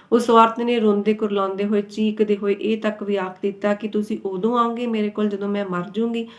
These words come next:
ਜਾਂ ਮੇਰੇ ਬੱਚੇ ਮਰ ਜਾਣਗੇ ਜਾਂ ਫਿਰ ਮੇਰੀ ਲਾਸ਼ ਪਈ ਹੋਊਗੀ। ਤਾਂ ਉਹਦਾ ਕਹਿਣਾ ਸੀ ਕਿ ਮੇਰੇ ਉੱਪਰ ਇੰਨਾ ਜ਼ਿਆਦਾ ਜ਼ੁਲਮ ਕੀਤਾ ਜਾ ਰਿਹਾ ਹੈ, ਮੇਰਾ ਪਤੀ ਮੇਰੇ ਨਾਲ ਧੋਖਾ ਕਰ ਰਿਹਾ ਹੈ, ਸਾਨੂੰ ਮਾਰ ਵੀ ਹੋ ਸਕਦਾ ਹੈ, ਖੁਦ ਮਰਨ ਦੀਆਂ ਤੇ ਪੂਰੇ ਪਰਿਵਾਰ ਨੂੰ ਮਾਰਨ ਦੀਆਂ ਉਹ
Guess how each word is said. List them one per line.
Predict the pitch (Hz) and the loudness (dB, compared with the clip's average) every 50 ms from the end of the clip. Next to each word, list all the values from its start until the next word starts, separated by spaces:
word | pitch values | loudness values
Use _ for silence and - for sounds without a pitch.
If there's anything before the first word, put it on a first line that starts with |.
| - _ - | -12 _ 2
ਜਾਂ | 220 214 | 4 4
ਮੇਰੇ | 208 208 208 208 | 4 4 2 0
ਬੱਚੇ | 185 180 170 165 - 208 220 | -2 -2 -4 -2 -2 -2 0
ਮਰ | 220 220 214 214 208 | 0 0 0 -2 -2
ਜਾਣਗੇ | - 220 214 220 220 214 220 214 - | -2 -2 -2 -2 -2 -2 -4 -6 -4
ਜਾਂ | 202 202 202 | -6 -6 -4
ਫਿਰ | 202 208 196 | -4 -4 -4
ਮੇਰੀ | 196 190 180 185 180 | -4 -4 -2 -2 -2
ਲਾਸ਼ | 175 175 175 185 214 214 | -2 -2 -2 -2 -2 -4
ਪਈ | 214 - 214 214 214 214 | -4 -4 0 0 2 2
ਹੋਊਗੀ। | 214 214 214 208 202 196 208 208 - - - _ _ - _ _ _ _ - | 2 2 2 0 0 -2 -6 -6 -8 -12 -20 _ _ -20 _ _ _ _ -4
ਤਾਂ | - 240 - - - | -4 -4 -4 -4 -2
ਉਹਦਾ | 214 214 220 214 262 269 | 0 2 2 4 2 0
ਕਹਿਣਾ | 269 - 233 220 214 214 226 | 0 0 0 2 2 2 0
ਸੀ | 226 220 - 220 208 | -2 -4 -6 -6 -6
ਕਿ | 214 220 | -4 -2
ਮੇਰੇ | 214 214 208 208 | 0 0 0 0
ਉੱਪਰ | 208 202 202 - 214 208 | 0 -2 -4 -2 -2 -2
ਇੰਨਾ | 202 196 196 202 208 214 | -2 -2 -2 -2 -2 0
ਜ਼ਿਆਦਾ | 202 190 190 180 185 196 | -2 -2 -6 -4 -4 -4
ਜ਼ੁਲਮ | 190 185 185 185 190 196 202 | -4 -2 -2 -4 -4 -4 -6
ਕੀਤਾ | 208 - 208 208 - - 208 | -4 -4 -4 -4 -2 -2 -2
ਜਾ | 208 202 202 196 190 | -2 -2 -2 -4 -4
ਰਿਹਾ | 190 190 190 196 | -6 -8 -10 -10
ਹੈ, | 214 - - - - - - _ - - | -12 -14 -18 -20 -20 -20 -20 _ 0 4
ਮੇਰਾ | 214 220 220 220 | 6 6 8 6
ਪਤੀ | 220 220 226 220 220 - 226 | 4 2 2 0 0 0 0
ਮੇਰੇ | 226 220 214 202 | 2 2 2 2
ਨਾਲ | 208 208 208 208 - | 2 2 2 0 0
ਧੋਖਾ | - 220 202 214 - - 208 208 | 0 0 0 -2 -4 -2 -2 -2
ਕਰ | 208 214 202 190 | 0 0 -2 -2
ਰਿਹਾ | 190 196 202 202 196 | -2 -4 -4 -4 -6
ਹੈ, | 202 - - - | -6 -8 -6 -2
ਸਾਨੂੰ | 214 202 202 196 196 185 | 0 0 0 0 -2 -2
ਮਾਰ | 185 185 185 196 208 208 | 0 0 2 2 2 0
ਵੀ | 208 226 220 | 0 0 0
ਹੋ | 220 208 220 208 | 0 0 -2 -4
ਸਕਦਾ | 214 - 202 196 196 185 196 | -4 -4 -6 -6 -4 -4 -4
ਹੈ, | 196 202 - - - - _ _ _ - | -4 -6 -8 -16 -20 -20 _ _ _ -4
ਖੁਦ | - 269 277 233 277 | 0 2 2 4 4
ਮਰਨ | 294 262 233 214 208 208 208 214 214 | 4 6 6 4 4 6 6 4 4
ਦੀਆਂ | 208 208 208 208 208 208 208 | 4 4 4 4 4 2 2
ਤੇ | 208 220 226 | 0 0 -2
ਪੂਰੇ | 214 220 220 214 208 202 | -2 0 2 2 2 2
ਪਰਿਵਾਰ | 202 214 196 196 190 190 190 190 190 196 | 0 -2 -6 -4 -2 -2 -2 -2 -2 -2
ਨੂੰ | 202 202 | -2 -4
ਮਾਰਨ | 196 190 185 185 185 185 185 | -2 -4 -4 -4 -4 -4 -4
ਦੀਆਂ | 190 196 | -4 -4
ਉਹ | 202 | -6